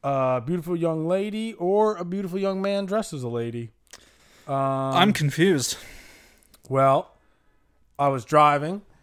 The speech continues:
Speaker 1: and I looked over, and I saw a coat, and then halfway out of the coat was a pair of cheeks.
Speaker 2: <laughs> So they were wearing no pants.
Speaker 1: And I thought, "This is a, this is, this looks like a walk of shame."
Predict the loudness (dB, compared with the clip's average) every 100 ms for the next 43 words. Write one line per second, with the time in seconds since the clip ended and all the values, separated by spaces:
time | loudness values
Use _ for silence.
0 | _ -4 0 2 4 4 4 4 4 4
1 | 0 0 0 0 0 0 2 2 0 -4
2 | -10 -6 0 4 2 0 -16 _ _ _
3 | -4 0 0 0 -2 -6 _ _ -12 2
4 | 4 4 2 4 6 6 4 0 2 2
5 | 0 -10 -4 0 2 0 4 4 4 0
6 | -2 -4 -8 -8 0 6 8 10 8 8
7 | 8 6 6 4 4 2 2 0 -2 2
8 | 4 2 4 4 4 -2 _ _ _ 2
9 | 2 2 -2 -4 -4 -4 -4 -4 -8 -12
10 | -6 0 0 0 2 4 4 0 -8 -6
11 | -4 0 0 0 -4 -6 -6 -6